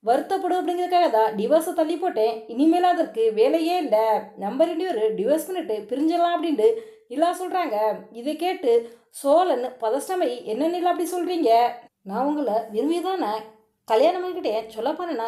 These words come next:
இப்போ உங்களை காதலிக்கிறேன்னு" சொல்றாங்க. இதை கேட்டு நிலா, "இதை நான் விரும்பல. நேத்து நீங்க ரூமுக்குள்ள வரும்போது என்கிட்ட என்ன சொன்னீங்க? 'நான் உன்னுடைய கணவர், நான் இந்த ரூம்ல படுத்தா என்ன தப்பு?' அப்படின்னு சொன்னீங்களே,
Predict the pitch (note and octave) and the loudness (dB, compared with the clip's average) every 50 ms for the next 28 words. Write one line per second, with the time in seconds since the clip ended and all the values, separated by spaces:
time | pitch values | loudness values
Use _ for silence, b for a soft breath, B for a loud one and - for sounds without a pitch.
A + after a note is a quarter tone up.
0 | G#3+ - G#3 G#3 G3+ D#4+ F4 F4 F4+ F4 F4+ F4+ F4 E4 E4 E4+ E4 D#4+ E4 F4+ | -6 -8 -10 -8 -4 -2 -2 0 0 -2 -2 -2 -2 -2 -2 -2 -4 -6 -8 -8
1 | E4 E4 D#4 F4 F4+ D#4 A#3 G3+ G#3+ A3 G#3+ G3 - - G3 G3+ A3+ A3 A3 - | -8 -6 -2 -2 -2 0 0 2 2 2 2 2 0 -4 -4 -4 -4 -2 0 0
2 | F4+ - - C#4 A3+ A#3 A3+ F#3+ G#3 A#3+ C#4 D#4 D#4 - - - - E4+ E4+ D4+ | -2 0 0 -2 0 0 0 -2 -2 0 2 2 2 0 0 2 2 2 2 2
3 | D4 D#4+ E4 D#4 D#4+ F4 E4+ F#4 F4+ D4+ A3 G#3 A3 A3+ G#3+ G3+ B B B B | 0 0 0 0 0 -2 0 0 2 2 4 4 4 4 4 2 B B B B
4 | B B _ _ - A#3 D#4+ E4+ F4+ F#4 D4+ D#4+ D4 B3+ A#3 A#3 D4 E4 F4 - | B B _ _ -2 0 0 0 0 -2 -2 0 2 2 2 2 2 0 0 -2
5 | F4 F#4 F#4 F4+ F#4 F4+ F4 F4+ B3+ G#3 G3+ G#3+ G#3+ G#3+ - G#3+ A3 A3 A3 D#4+ | -2 2 2 2 2 2 2 0 0 2 2 0 0 0 -2 -4 -4 0 2 4
6 | D#4+ D4 C#4 D#4 E4+ E4 F#4 F4+ F4+ F#4 D#4 - G#3+ G#3+ G#3+ A3 A3 B B B | 4 4 2 0 -2 -2 -4 -6 -4 -2 0 2 4 4 4 4 0 B B B
7 | B B B B _ - G3+ G#3+ A3+ C4 D4 D4 - - - B3 B3 C#4 E4 D#4+ | B B B B _ -6 -2 0 0 2 0 0 -2 -4 -4 0 2 2 2 2
8 | F#4 F#4 F4+ F#4 F4+ F#4+ F4+ D4+ A#3 A#3 A#3+ A3+ - - - G#3+ A3 A#3 B3 A#3 | 2 0 0 0 2 2 4 4 4 2 2 0 -4 -8 -6 -4 -2 -2 -2 0
9 | G#3 A#3+ C#4 E4 E4+ F4+ F4+ F4+ G4 F4 - - A3 G#3+ G#3+ - G3+ G#3+ C4 D#4+ | 0 0 0 2 0 0 0 0 0 -2 0 2 2 2 2 2 -2 -2 0 0
10 | F4 F4 F4+ E4 E4 F#4 F4+ F4 F4+ F4 D#4 F4 E4 F4 F4+ D#4+ G#3+ G3+ A3 | 2 2 2 0 2 2 2 2 2 0 -2 -2 -4 -2 -2 0 2 2 2